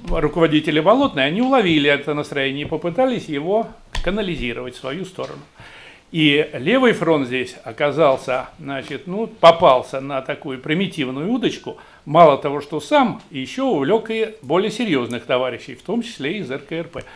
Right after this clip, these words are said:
Поэтому тогда же возникло вот это вот трение, возникли эти дискуссии. Теперь, что касается взаимодействия с буржуазными демократическими партиями, то мы их не поддерживали, не поддерживаем, не будем поддерживать,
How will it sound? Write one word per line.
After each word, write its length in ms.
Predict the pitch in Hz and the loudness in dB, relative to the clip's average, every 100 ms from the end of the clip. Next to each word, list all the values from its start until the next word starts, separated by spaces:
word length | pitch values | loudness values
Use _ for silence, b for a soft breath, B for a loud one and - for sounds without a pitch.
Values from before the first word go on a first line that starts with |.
| B B | B B
Поэтому 460 | - 127 143 143 156 | -2 2 2 -2 -2
тогда 420 | 151 139 160 247 | 0 2 2 2
же 140 | 180 135 | 2 2
возникло 480 | 139 127 220 214 | 0 -2 -6 -6
вот 240 | 143 131 151 | -6 -4 -4
это 180 | 135 139 | -6 -6
вот 160 | 131 | -8
трение, 360 | 196 233 240 156 | -6 -4 -4 -2
возникли 520 | 127 123 185 - 123 | -2 -4 -8 -6 -6
эти 200 | 151 160 | -6 -10
дискуссии. 440 | 135 135 - - - - B B B B B B B - | -14 -14 -18 -20 -20 -20 B B B B B B B -4
Теперь, 300 | 180 196 175 | 0 2 0
что 220 | - 208 | 2 2
касается 680 | 208 202 233 208 180 190 175 | 4 4 6 4 4 2 2
взаимодействия 1080 | 160 190 196 196 175 165 - 160 156 151 | 2 2 2 2 4 4 2 2 2 0
с 60 | 139 | 0
буржуазными 640 | 139 185 175 170 131 147 | 2 4 8 6 6 -2
демократическими 840 | 147 160 165 175 175 165 - 175 175 | -4 -2 -2 -2 -4 -8 -12 -8 -6
партиями, 500 | 180 269 208 131 123 | -2 -2 -2 -8 -10
то 360 | 120 151 117 - - | 0 0 0 -6 -8
мы 200 | 151 208 | -2 -2
их 120 | - | 0
не 120 | 185 | -2
поддерживали, 880 | 175 165 110 127 127 180 202 226 214 | 2 2 2 -2 -2 -2 -2 -2 -6
не 160 | 135 135 | -8 -4
поддерживаем, 800 | 151 135 117 175 185 208 196 165 | -2 -2 -2 -4 -2 -2 -2 -2
не 100 | 135 | -4
будем 300 | 135 202 185 | -2 -4 -4
поддерживать, 640 | 196 170 190 190 190 185 | -4 -2 -4 -4 -6 -8